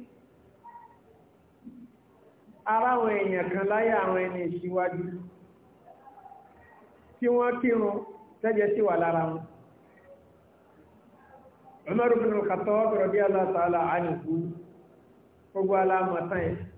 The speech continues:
Ẹnìkan tá ń pè ní Abu Lu'lu' al-Majusi, òun ló pa khalifa wa yìí. Ó gun ní nǹkan. Umar wa ń bleed, tẹ́jẹ̀ ń yọ.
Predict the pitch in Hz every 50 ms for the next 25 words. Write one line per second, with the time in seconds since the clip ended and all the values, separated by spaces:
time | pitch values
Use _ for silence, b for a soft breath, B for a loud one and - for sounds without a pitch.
0 | - - - - - _ _ _ _ _ _ _ _ _ _ _ _ _ _ -
1 | - - - - 190 190 180 190 208 208 220 233 226 220 208 208 208 185 175 165
2 | 170 175 175 175 196 196 208 202 214 226 233 - - 180 170 170 165 165 160 160
3 | 156 190 196 196 196 - 208 202 - 165 165 175 180 180 160 - 175 165 165 165
4 | - - 156 151 160 175 185 175 - 165 151 151 151 143 139 139 - - - -
5 | - - - - - _ _ _ - - - - - - - - - - - -
6 | - - - - - - 190 190 185 165 175 185 180 190 196 180 170 - 165 160
7 | 175 - - - - - - - _ _ _ _ _ _ _ _ _ _ _ _
8 | _ _ _ _ _ _ _ _ _ _ _ _ _ - - _ _ _ _ _
9 | _ 370 370 - - - - _ - - - - - - - - _ _ - 190
10 | 208 226 220 202 202 196 202 196 202 - 202 226 220 185 160 - - - - -
11 | - - - - - - - 196 208 202 196 180 185 180 175 175